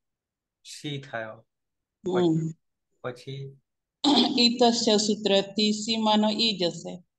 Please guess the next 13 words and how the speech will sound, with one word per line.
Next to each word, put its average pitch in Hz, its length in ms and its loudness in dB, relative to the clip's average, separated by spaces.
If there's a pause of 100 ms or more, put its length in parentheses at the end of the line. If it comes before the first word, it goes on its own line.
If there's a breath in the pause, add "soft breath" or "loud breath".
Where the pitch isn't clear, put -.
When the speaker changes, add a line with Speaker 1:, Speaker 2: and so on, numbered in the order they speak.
(880)
Speaker 1:
હમ. 123 300 -12
Speaker 2:
પછી 208 240 -6
હલંત 214 500 -2
સ 226 140 -4 (140)
રહેશે. 180 380 -4 (1120)
Speaker 1:
શેર્ય 151 640 -4
પિચ્ચથી 139 1000 -10 (1200)
Speaker 2:
હમ. 190 420 -8 (360)
Speaker 1:
સીનો 147 540 -10
હી 156 320 -6
થશે. 120 440 -10 (640)
Speaker 2:
હા. 180 300 -6 (1080)
Speaker 1:
અને 131 240 -10